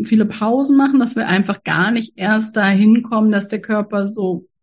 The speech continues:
so stark Luft holen muss oder so stark ins Arbeiten kommt. Ähm,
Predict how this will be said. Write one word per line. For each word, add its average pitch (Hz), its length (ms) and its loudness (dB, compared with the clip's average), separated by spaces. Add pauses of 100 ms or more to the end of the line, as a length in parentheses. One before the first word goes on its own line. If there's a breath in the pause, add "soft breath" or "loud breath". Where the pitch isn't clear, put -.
(120)
so 208 200 0
stark 202 360 0
Luft 220 300 2
holen 220 220 4
muss 254 240 2
oder 175 240 -2
so 226 100 -2
stark 180 280 -4
ins - 120 -8
Arbeiten 214 400 -4
kommt. 262 300 -4 (640 loud breath)
Ähm, 202 460 4